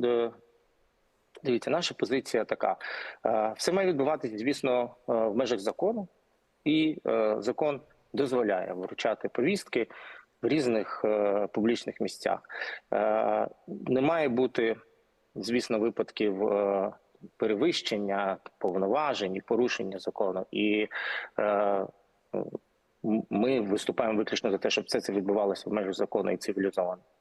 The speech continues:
Е, з іншого боку, маємо усвідомлювати, на жаль, війна триває. На жаль, е, війську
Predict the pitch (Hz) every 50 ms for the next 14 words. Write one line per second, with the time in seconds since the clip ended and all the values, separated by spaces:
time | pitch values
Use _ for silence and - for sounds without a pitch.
0 | _ _ _ _ _ _ _ - - _ _ _ _ _ _ _ - 110 110 107
1 | 107 110 - - - - - - 170 175 - 151 117 113 139 202 202 - - 170
2 | 165 160 139 127 131 127 113 107 107 107 - - - - 165 165 160 147 135 -
3 | - - - _ - 113 117 117 - 107 98 95 - - _ - 104 101 95 92
4 | 90 - 107 95 90 90 90 - _ _ _ _ _ _ _ _ - - _ _
5 | _ _ - 110 120 120 107 - 127 127 131 131 123 127 - _ _ _ _ _
6 | - 110 104 104 104 104 104 101 101 101 - _ _ _ _ _ _ _ _ _
7 | _ _ _ _ _ _ _ _ _ _ _ _ _ _ _ _ 113 104 98 113
8 | 123 131 135 127 - - - - - 135 123 120 123